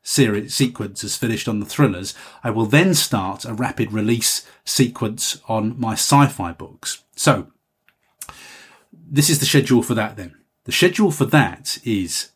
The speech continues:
Secret Bunker one, Monday the sixth of January. Secret Bunker two, Monday the thirteenth of January. Secret Bunker three,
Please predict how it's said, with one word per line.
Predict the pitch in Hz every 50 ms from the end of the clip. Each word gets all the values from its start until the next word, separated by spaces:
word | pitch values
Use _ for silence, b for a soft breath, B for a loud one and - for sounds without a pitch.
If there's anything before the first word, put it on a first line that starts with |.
| _ _ _
Secret | - - 175 - - 165 151
Bunker | 151 147 143 143
one, | 131 123 104 90 82 78 _ _ _ _ _ _ _ _ _
Monday | - 117 120 120 120 113
the | 120
sixth | - - 123 - -
of | 113 -
January. | - 113 104 98 90 85 85 85 _ _ _ _ _ _ _ _
Secret | - - 175 165 147 170 160
Bunker | 151 143 135 - -
two, | - - - 123 95 85 80 _ _ _ _ -
Monday | 110 113 110 107 110
the | - 98
thirteenth | - - - 160 151 147 - 120 113 -
of | 92
January. | - - 98 87 87 85 85 85 - b b b b b
Secret | b - - 139 131 - 127 -
Bunker | 117 104 - - -
three, | - - - 143 156 185 202 b